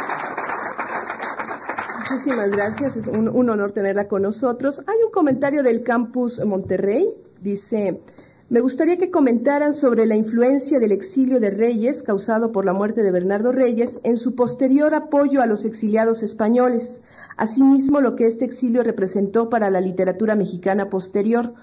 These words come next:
pues como mencionó alguna vez Villaurrutia, los contemporáneos crecieron solos porque los posibles padres literarios estaban lejos. Sé qué comentario tienen al,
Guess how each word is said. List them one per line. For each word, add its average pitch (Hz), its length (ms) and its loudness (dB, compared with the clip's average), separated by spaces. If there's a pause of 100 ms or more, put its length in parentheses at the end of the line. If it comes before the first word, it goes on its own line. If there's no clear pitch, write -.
(200)
pues 196 160 2
como 214 200 2
mencionó 208 420 0
alguna 240 280 2
vez 233 200 2
Villaurrutia, 262 760 2
los 202 200 0
contemporáneos 220 800 2
crecieron 233 540 0
solos 247 500 -2 (400)
porque 226 340 2
los 202 180 2
posibles 233 560 0
padres 226 420 0
literarios 226 600 0
estaban 180 520 -2
lejos. - 640 -8 (160)
Sé 226 180 -4
qué 220 120 -4
comentario 190 560 0
tienen 170 320 0
al, 117 140 -6